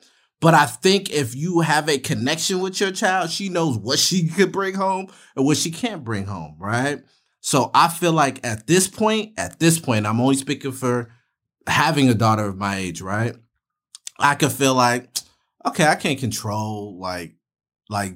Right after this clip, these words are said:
she's gonna have boyfriends and everything. And I feel like the situation that she's in now, I'm like, Okay, I'm cool with that. Like, I'm not afraid. Like, you know,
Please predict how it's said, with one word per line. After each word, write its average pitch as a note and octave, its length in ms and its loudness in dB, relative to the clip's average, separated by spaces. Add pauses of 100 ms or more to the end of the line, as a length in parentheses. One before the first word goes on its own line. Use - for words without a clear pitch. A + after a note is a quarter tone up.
(100)
she's E3 360 0
gonna C#3 220 2
have A#2 220 2
boyfriends A2 500 -6
and G2+ 120 -8
everything. F#2 680 -10 (500)
And A2+ 380 -2
I A2 120 2
feel C3+ 220 0
like A#2+ 240 -2
the A2+ 80 -6
situation B2 640 -2
that A#2 120 -2
she's A#2 240 -4
in B2 160 2
now, C3+ 320 2
I'm C#3 140 0
like, C#3 220 -2
Okay, D#4+ 300 -12
I'm D#4+ 160 -14
cool G2 200 -6
with E2+ 160 -14
that. F#2 260 -10
Like, G2 160 -10
I'm A#2+ 120 -10
not D#3 180 -6
afraid. E2+ 500 -16
Like, F#2 240 -10
you A#2 320 -14
know, F#3 180 -18